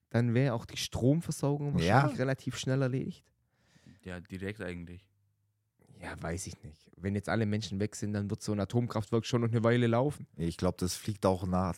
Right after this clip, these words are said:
Speaker 2: ziemlich schnell in die Luft
Speaker 1: Das
Speaker 2: dann,
Speaker 1: hat er
Speaker 2: oder?
Speaker 1: jetzt, das hat er jetzt keiner, der hat ja jetzt keiner gesagt, „Warte mal, Ali, bevor ich hier weg bin, schalte ich noch schnell das Atomkraftwerk aus.“ Hast recht, Mann.
Speaker 2: Die Frage ist ja auch ein bisschen, findest du da noch einen Sinn?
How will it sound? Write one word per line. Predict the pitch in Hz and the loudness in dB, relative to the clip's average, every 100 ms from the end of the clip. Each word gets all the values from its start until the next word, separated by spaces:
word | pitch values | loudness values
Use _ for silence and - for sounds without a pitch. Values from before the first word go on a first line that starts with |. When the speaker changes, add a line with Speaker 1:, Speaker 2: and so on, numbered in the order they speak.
| - - | -8 -4
Speaker 2:
ziemlich | 113 110 - | 0 0 2
schnell | 98 101 | 4 4
in | |
die | 101 | 4
Luft | 104 165 123 | 2 2 2
Speaker 1:
Das | |
Speaker 2:
dann, | - | 4
Speaker 1:
hat | 139 160 | 6 6
er | |
Speaker 2:
oder? | 135 | 6
Speaker 1:
jetzt, | 127 120 - | 6 2 0
das | 127 135 | 0 4
hat | 135 | 2
er | 135 | 4
jetzt | 127 117 - - | 2 0 -6 2
keiner, | 131 143 117 104 | 4 4 2 4
der | 123 120 | 4 6
hat | 131 | 4
ja | 131 | 4
jetzt | - | 4
keiner | 131 131 | 2 2
gesagt, | - 127 - | 2 0 4
„Warte | 135 170 | 4 4
mal, | 165 165 | 2 2
Ali, | 156 170 180 - _ _ | 2 2 0 -4 _ _
bevor | 120 - 135 | -2 4 4
ich | 135 | 4
hier | - 117 | 2 2
weg | 170 - | 2 2
bin, | 123 156 - _ | 4 4 0 _
schalte | - 135 139 | 0 4 6
ich | 143 | 8
noch | 123 | 6
schnell | 113 117 113 | 4 2 2
das | 110 | 2
Atomkraftwerk | 98 151 175 - - - 143 | 0 0 0 -2 -8 -10 -10
aus.“ | 131 - _ _ _ _ _ _ | -12 -14 _ _ _ _ _ _
Hast | - - | -10 -6
recht, | 98 - | -6 -6
Mann. | - - _ _ 85 | -14 -18 _ _ -4
Speaker 2:
Die | 90 | -2
Frage | - 104 131 | 2 4 6
ist | 135 - | 2 2
ja | 117 | 0
auch | 117 | 2
ein | 107 | 2
bisschen, | 120 - 113 | 2 0 -2
findest | - 120 123 - | 0 0 0 -2
du | 95 | 0
da | 92 | 2
noch | 87 - | 2 0
einen | 78 | -2
Sinn? | 67 95 120 | 0 0 0